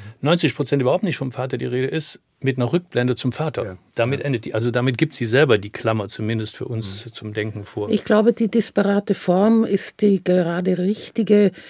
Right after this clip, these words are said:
Speaker 3: für das Problem dieser Autorin. Und ihr Problem ist die Suche nach ihrer eigenen Identität.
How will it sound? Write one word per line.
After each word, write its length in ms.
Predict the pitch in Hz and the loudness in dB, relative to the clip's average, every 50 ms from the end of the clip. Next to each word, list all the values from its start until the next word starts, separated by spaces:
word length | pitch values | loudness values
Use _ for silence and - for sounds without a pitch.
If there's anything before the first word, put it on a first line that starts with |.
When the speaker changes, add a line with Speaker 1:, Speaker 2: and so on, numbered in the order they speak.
| - - - | -20 -20 -8
Speaker 3:
für 180 | - - 202 | 0 2 4
das 280 | 190 202 196 - - - | 4 4 2 2 -2 -6
Problem 520 | - 180 180 151 - 160 165 175 196 208 | -4 -2 -2 -2 2 2 2 4 4 4
dieser 320 | - 202 185 - 208 - 175 | 2 0 -2 -2 -2 -2 -2
Autorin. 580 | 170 170 - - - 156 156 175 202 214 208 | -4 -6 -4 0 4 4 4 6 4 4 2
Und 160 | 208 202 170 - | 2 2 2 0
ihr 100 | 190 180 | -2 -2
Problem 600 | - - 185 160 - 156 156 170 190 202 202 - | 0 0 0 0 4 4 6 6 6 6 4 4
ist 340 | 190 185 - - - - - - - - - - - _ | 0 0 -2 -6 -12 -18 -20 -20 -20 -20 -20 -20 -10 _
die 80 | - 196 | 2 2
Suche 320 | - - 226 214 - 226 | 4 4 2 2 4 2
nach 160 | 180 196 185 - | 2 2 4 4
ihrer 220 | 196 180 180 175 | 4 4 4 2
eigenen 440 | 151 156 165 180 190 185 185 180 175 | 2 2 2 2 2 2 2 2 2
Identität. 920 | - - 156 185 175 165 151 - 170 151 - - 147 139 139 135 - - | 0 0 2 2 2 2 0 -4 -8 -10 -4 0 0 0 0 -2 -4 -12